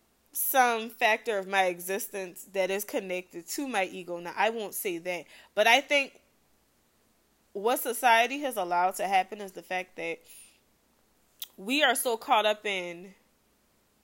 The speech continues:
the assumption that because I have married the love of my life, the affirmation and or appreciation of any other male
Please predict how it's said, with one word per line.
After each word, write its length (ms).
the 160
assumption 840
that 300
because 420
I 140
have 260
married 440
the 120
love 240
of 120
my 180
life, 460
the 220
affirmation 1160
and 260
or 180
appreciation 1080
of 220
any 360
other 540
male 560